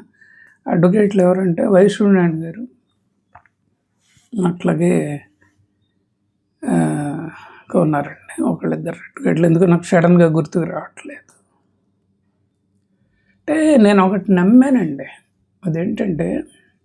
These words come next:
మ్, స్వార్థం లేని సంకల్పం ఉంటే అది సాకారం అవుతుంది అని చెప్పేసి. నా మాట తీరును బట్టి నాకు కొన్ని కొన్ని అవకాశాలు వచ్చాయి.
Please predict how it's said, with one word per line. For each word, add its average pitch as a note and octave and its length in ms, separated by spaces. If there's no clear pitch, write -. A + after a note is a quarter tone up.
మ్, F3 480
స్వార్థం B3 560
లేని C#4+ 180
సంకల్పం A#3 540
ఉంటే G#3+ 240
అది G#3+ 120
సాకారం F#3 480
అవుతుంది D#3 480
అని - 120
చెప్పేసి. - 760
నా F#3+ 100
మాట F#3+ 420
తీరును F#3 320
బట్టి F3 720
నాకు G3 520
కొన్ని G3+ 200
కొన్ని G3 200
అవకాశాలు G3 540
వచ్చాయి. - 460